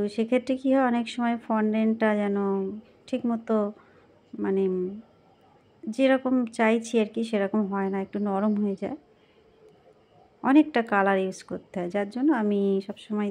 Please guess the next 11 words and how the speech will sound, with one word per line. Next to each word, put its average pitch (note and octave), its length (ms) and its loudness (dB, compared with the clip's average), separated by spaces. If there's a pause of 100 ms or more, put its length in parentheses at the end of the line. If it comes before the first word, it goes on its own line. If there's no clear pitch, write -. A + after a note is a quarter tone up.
তিনটে G3 300 -2
কালার G3+ 260 -2
কিনে G3+ 260 -2
রাখি। G3 220 -6 (420)
তারপরে F3 480 -6 (1600)
আর A#3 160 0
বাকিটা A3 400 -2
কালার A3+ 240 0
মিক্সড A#3 280 -8
করে B3+ 220 -2
নিই, D4 100 -2